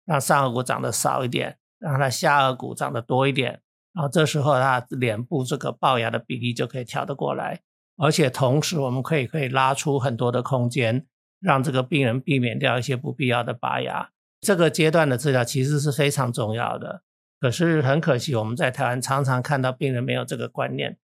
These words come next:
本来可以不用拔牙的变成要拔牙，本来脸型可以改善的也没有办法改善了。我们要知道我们头脸部结构，上颚骨跟下颚骨，它们的生长是不一样的模式，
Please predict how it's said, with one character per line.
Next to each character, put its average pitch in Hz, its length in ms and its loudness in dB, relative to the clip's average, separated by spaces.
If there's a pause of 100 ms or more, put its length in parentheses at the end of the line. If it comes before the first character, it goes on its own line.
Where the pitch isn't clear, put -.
(220)
本 131 140 2
来 127 180 4
可 156 140 2
以 139 80 4
不 135 160 -2
用 127 200 0
拔 123 160 0
牙 113 100 0
的 117 80 -4
变 131 180 -2
成 123 120 -6
要 120 120 -4
拔 123 280 -4
牙， 127 340 -4 (220)
本 135 160 0
来 127 140 2
脸 123 240 0
型 127 220 -2
可 156 160 2
以 135 100 2
改 - 240 -4
善 - 380 0
的 - 220 -6 (240)
也 123 160 0
没 135 80 2
有 143 100 4
办 127 160 2
法 110 120 -2
改 120 200 -6
善 - 320 -4
了。 - 220 -12 (600)
我 190 120 0
们 143 140 4
要 190 140 4
知 170 180 0
道 156 240 4
我 123 200 0
们 135 420 0 (580)
头 151 240 2
脸 143 260 4
部 147 140 2
结 127 260 -2
构， 135 200 2
上 165 320 2
颚 160 200 4
骨 120 120 -4
跟 139 180 0
下 135 380 2
颚 - 20 -6
骨， - 180 -10
它 151 220 2
们 147 80 0
的 135 140 0
生 151 340 2
长 120 300 -2 (280)
是 - 240 2
不 147 240 2
一 120 100 4
样 131 180 4
的 110 80 0
模 120 240 -2
式， 117 380 -8